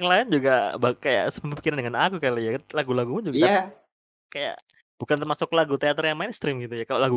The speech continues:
Speaker 1: kan tadi
Speaker 2: Iya,
Speaker 1: banyak
Speaker 2: betul.
Speaker 1: mainstream gitu ya.
Speaker 2: Iya, iya.
Speaker 1: Minimal banyak
Speaker 2: Tapi
Speaker 1: orang
Speaker 2: memang aku, aku paham kalau top fifteen-mu itu memang banyak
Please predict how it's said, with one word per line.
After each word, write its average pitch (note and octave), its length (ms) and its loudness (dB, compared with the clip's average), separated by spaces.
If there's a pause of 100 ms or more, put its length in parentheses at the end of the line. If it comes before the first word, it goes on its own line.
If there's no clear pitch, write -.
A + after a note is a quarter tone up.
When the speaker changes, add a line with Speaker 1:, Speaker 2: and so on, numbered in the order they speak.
Speaker 1:
kan F#3 80 -2
tadi F#3 160 -4
Speaker 2:
Iya, D3+ 240 2
Speaker 1:
banyak C3 160 -6
Speaker 2:
betul. B2 80 -4
Speaker 1:
mainstream B2+ 400 -6
gitu G#2+ 140 -8
ya. F#2 140 -10 (440)
Speaker 2:
Iya, A#2+ 240 -4 (160)
iya. A#2 160 -6
Speaker 1:
Minimal C3+ 220 -4
banyak B2+ 160 -4
Speaker 2:
Tapi F#3+ 100 2
Speaker 1:
orang G3+ 160 4
Speaker 2:
memang F#3 180 0 (200)
aku, F#3 160 -4 (100)
aku C#3 220 -2 (100)
paham C3+ 380 0
kalau A#2 340 -4
top B2+ 240 -2
fifteen-mu C#3 640 -2
itu D#3+ 300 -6 (400)
memang C#3+ 320 0
banyak C3+ 320 -2